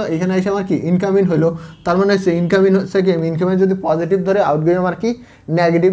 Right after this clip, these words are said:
ধরতে হবে, আর আউটগোয়িং যদি আমি পজিটিভ ধরি ইনকামিং আমার কি নেগেটিভ ধরতে হবে, ঠিক আছে। আমি এইটা কি করে দিছি, এই ডিরেকশন আর যেহেতু এই নিচের দিকে আছে আমি সেই জন্য এটাকে আমি কি করে দিছি আউটগোয়িং করে দিছি,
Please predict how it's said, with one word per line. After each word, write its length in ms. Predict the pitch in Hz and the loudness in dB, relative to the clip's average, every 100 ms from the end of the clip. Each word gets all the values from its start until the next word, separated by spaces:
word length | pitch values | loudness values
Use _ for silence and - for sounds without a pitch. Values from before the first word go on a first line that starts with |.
| 175 | 0
ধরতে 200 | 175 160 | 0 4
হবে, 160 | 143 160 202 - - 151 | 4 2 -2 -10 -4 0
আর 60 | 151 156 | 2 2
আউটগোয়িং 320 | 165 170 202 202 | 0 0 0 0
যদি 100 | 214 220 | -2 -2
আমি 80 | 208 | 0
পজিটিভ 300 | 196 175 185 196 | 0 0 -2 -2
ধরি 120 | 196 214 165 | 0 0 0
ইনকামিং 300 | 165 190 196 202 | 0 0 2 0
আমার 140 | 202 196 | -2 -2
কি 80 | 262 254 - 147 | -4 -4 -8 0
নেগেটিভ 320 | 156 156 180 - 147 | 2 4 2 -2 -4
ধরতে 240 | 151 156 147 | -2 0 0
হবে, 160 | 120 117 120 - - - | 0 -2 -8 -16 -20 -4
ঠিক 100 | 226 233 | -2 0
আছে। 140 | 170 123 - - | 0 -2 -8 -2
আমি 120 | 170 202 | 2 2
এইটা 160 | 190 202 | 2 0
কি 60 | 220 214 | -2 -2
করে 140 | 214 220 | 0 0
দিছি, 140 | 220 240 | 0 0
এই 40 | 175 | 2
ডিরেকশন 320 | 180 175 208 196 | 2 0 -2 -2
আর 40 | 185 | 0
যেহেতু 180 | 180 185 | 0 2
এই 60 | 175 165 151 160 | 0 -2 -2 -2
নিচের 240 | 160 190 | 0 2
দিকে 140 | 185 202 | 2 0
আছে 100 | 208 214 | -2 -2
আমি 100 | 185 170 | -2 -2
সেই 120 | 180 | -2
জন্য 120 | 185 180 | 0 0
এটাকে 180 | 175 185 196 | 0 0 0
আমি 100 | 185 | 0
কি 60 | 190 | 0
করে 100 | 190 190 | 0 0
দিছি 140 | 190 127 | -2 -2
আউটগোয়িং 300 | 156 156 175 185 | 0 0 0 0
করে 120 | 185 | 0
দিছি, 160 | 190 190 | 0 -4